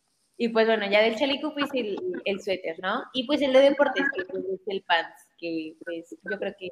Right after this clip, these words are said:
cualquiera se puede comprar, pero como les digo, o sea, el logo siempre, siempre tenía que estar en todos los uniformes. Y cualquiera de esos tres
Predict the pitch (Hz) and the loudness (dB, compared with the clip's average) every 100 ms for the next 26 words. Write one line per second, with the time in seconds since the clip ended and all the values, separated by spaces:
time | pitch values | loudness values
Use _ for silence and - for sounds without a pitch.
0 | - 180 180 180 175 180 175 190 185 180 | -8 -8 -6 -6 -6 -6 -6 -6 -6 -6
1 | 196 254 185 175 - 185 185 180 185 208 | -6 -4 -6 -6 -8 -6 -4 -4 -4 -2
2 | 233 180 - 175 170 - - - _ 196 | -2 -2 0 0 0 -2 -10 -18 _ -6
3 | 208 220 247 247 285 339 - 233 240 240 | 2 6 6 8 8 8 4 4 4 4
4 | 226 156 247 - 214 214 190 175 175 170 | 0 0 -4 -4 -4 -2 -6 -6 -8 -8
5 | 170 175 - 165 165 180 180 196 180 175 | -10 -12 -4 -4 -4 -8 -2 2 4 2
6 | 170 170 165 180 165 165 - - - 208 | 0 -4 -8 -4 -4 -6 -14 -16 -12 -10
7 | 202 226 226 254 302 302 320 - | -2 0 2 2 2 0 -4 -4